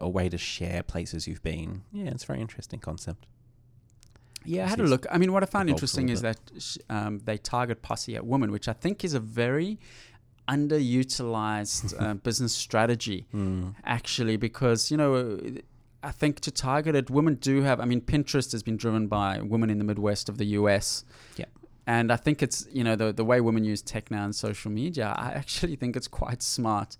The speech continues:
Speaker 1: Hmm.
Speaker 2: to target stuff at women.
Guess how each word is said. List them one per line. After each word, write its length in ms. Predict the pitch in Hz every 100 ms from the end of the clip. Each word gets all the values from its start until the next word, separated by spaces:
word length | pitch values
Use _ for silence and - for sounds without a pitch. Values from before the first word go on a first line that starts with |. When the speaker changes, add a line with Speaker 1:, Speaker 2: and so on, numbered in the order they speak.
| -
Speaker 1:
Hmm. 300 | 101 90 87
Speaker 2:
to 120 | 101 120
target 460 | - 113 113 107
stuff 640 | - - 107 110 - - -
at 200 | 113 104
women. 380 | 113 131 147 98